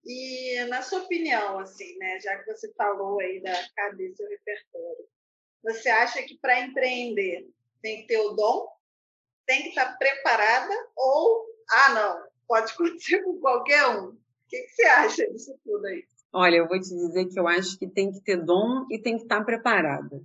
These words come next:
Speaker 2: Só o dom também, sem o preparo, você pode ter um super prejuízo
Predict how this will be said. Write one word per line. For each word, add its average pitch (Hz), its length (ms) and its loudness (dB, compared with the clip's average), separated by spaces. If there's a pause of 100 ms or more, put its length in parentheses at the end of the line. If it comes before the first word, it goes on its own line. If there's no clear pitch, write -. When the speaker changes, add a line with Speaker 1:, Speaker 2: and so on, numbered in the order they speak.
(140)
Speaker 2:
Só 208 80 8
o 220 140 4
dom 196 300 4
também, 180 380 4
sem 185 240 2
o 185 120 0
preparo, 185 640 2
você 196 260 -4
pode 175 340 -2
ter 190 140 0
um 190 180 2
super 214 680 -4
prejuízo 190 760 0